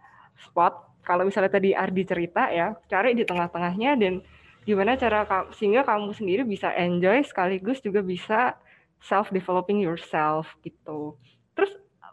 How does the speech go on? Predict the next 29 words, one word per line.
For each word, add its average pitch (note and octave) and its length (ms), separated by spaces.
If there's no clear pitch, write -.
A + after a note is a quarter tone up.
mungkin F#4 240
ngomong-ngomong B3+ 560
terkait G3+ 480
kegiatan-kegiatan G3 800
tadi G3+ 240
ya, - 0
mungkin F3+ 240
dari F3 160
Ardi E3+ 400
ada - 240
Isaac, A3 480
Chronix, F#3 320
dan F#3 160
juga F#3 160
kemarin F3+ 320
sempat F3 240
magang, G3+ 560
dan F3 160
Kak E3+ 160
Jasmine G3+ 400
sempat F#3+ 560
menjadi, F3 1120
sampai G3 240
sekarang A3 320
sih, G3+ 160
sampai F#3 240
sekarang F#3 240
menjadi F3+ 320
V F#3 160